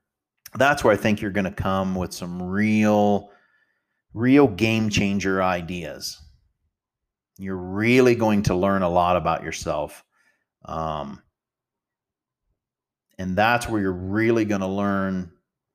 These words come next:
to think. 'Cause I think most of us have probably, m-, you know, most of you guys have probably never sat down and actually just thought about shit. You know?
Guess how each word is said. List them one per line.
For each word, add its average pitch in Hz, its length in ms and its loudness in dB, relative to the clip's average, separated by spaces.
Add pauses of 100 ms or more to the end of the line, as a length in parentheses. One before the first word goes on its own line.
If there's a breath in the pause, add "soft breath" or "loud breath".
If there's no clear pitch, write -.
(120)
to 90 100 -6
think. 113 520 -2 (220)
'Cause 110 160 -2
I 151 100 6
think 165 200 0
most 123 320 2
of 98 80 0
us 95 240 0
have 92 200 -4
probably, 98 640 2
m-, 113 260 -10
you 117 140 -4
know, 98 140 0
most 139 220 4
of - 80 -8
you 160 40 2
guys 92 200 4
have 98 100 -6
probably 92 460 4
never 92 260 -2
sat - 340 -2
down 101 240 -4
and 90 100 -6
actually 92 340 -6
just 85 480 -8
thought 80 260 0
about 73 300 -6
shit. 73 320 -8 (1700)
You 95 160 -2
know? 76 260 -4